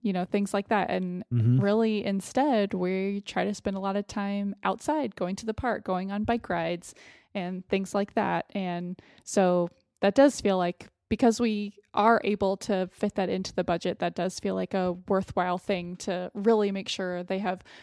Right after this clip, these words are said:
Speaker 1: good, good, good quality bikes. There's a lot of terrible bikes for kids,
Speaker 2: Yeah.
Speaker 1: unfortunately.
Speaker 2: Many, many very bad. It's worth, uh, doing the research. I found a website called Two Wheeling Tots.
Speaker 1: Okay, can you, we link to in the show notes?
Speaker 2: We'll, I will link to that. It's a great,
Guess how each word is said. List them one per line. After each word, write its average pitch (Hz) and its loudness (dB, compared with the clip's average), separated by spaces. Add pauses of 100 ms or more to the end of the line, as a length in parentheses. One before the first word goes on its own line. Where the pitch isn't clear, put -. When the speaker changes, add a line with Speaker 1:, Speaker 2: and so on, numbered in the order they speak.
(160)
Speaker 1:
good, 233 4 (200)
good, 247 2
good 202 2
quality 180 -2
bikes. - -6
There's 214 4
a 226 4
lot 254 2
of 226 6 (500)
terrible 196 0
bikes - -6
for 185 -4
kids, 180 -4
Speaker 2:
Yeah. 214 6
Speaker 1:
unfortunately. 185 -2 (240)
Speaker 2:
Many, 127 6
many 131 8
very 110 4
bad. 104 0
It's - -4
worth, 127 0 (720)
uh, 107 0
doing 120 6
the 107 4
research. 110 0
I 120 0
found 123 4
a 113 4
website 113 -2
called 104 -4
Two 151 6
Wheeling 127 4
Tots. - -6
Speaker 1:
Okay, 214 -2
can - -6
you, 196 -4
we 208 0
link 185 -6
to 208 -2
in 180 -4
the 196 -8
show 190 -2
notes? 202 -4
Speaker 2:
We'll, 120 4
I 110 -4
will 110 2
link 117 0
to - -10
that. 101 -6
It's 117 -4
a 110 -2
great, 113 0